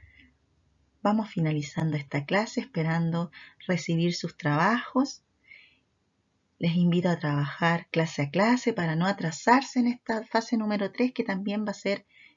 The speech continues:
evaluada, evaluar su desempeño, su logro de objetivos, chiquillos. Por lo tanto,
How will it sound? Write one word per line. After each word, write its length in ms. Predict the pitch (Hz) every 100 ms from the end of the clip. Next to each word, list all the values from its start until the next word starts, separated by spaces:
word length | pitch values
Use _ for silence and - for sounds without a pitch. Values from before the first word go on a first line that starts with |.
| _
evaluada, 960 | - 175 165 165 170 202 226 247 294 - _ _ _ _ _ _ _ _
evaluar 380 | - 160 151 160
su 140 | 156 160
desempeño, 1000 | 151 156 147 143 202 220 247 226 214
su 160 | 185 170
logro 300 | 165 165 165
de 100 | 156
objetivos, 720 | 147 - - 208 240 240 226
chiquillos. 520 | - 247 220 220 233 247 _ - - _ _
Por 120 | 180
lo 100 | 160
tanto, 580 | 175 185 175 190 202